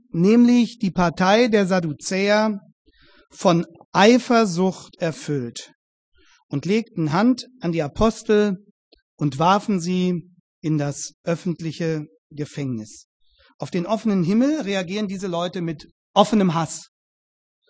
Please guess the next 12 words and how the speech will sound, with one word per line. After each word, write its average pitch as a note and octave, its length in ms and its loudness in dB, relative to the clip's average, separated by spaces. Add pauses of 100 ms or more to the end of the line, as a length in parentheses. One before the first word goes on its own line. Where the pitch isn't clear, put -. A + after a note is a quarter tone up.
(220)
Und D3 100 -6
das G#3 140 0
ist B3 180 -4
das A#3+ 180 -6
zweite G3 600 -4
Phänomen F3 480 -4
dieser G3+ 240 -6
Umbruchzeit. F#3 640 -6
Zweitens, A3 580 -4
der F3 280 -6
offene F#3+ 360 0
Hass. G#3 300 -6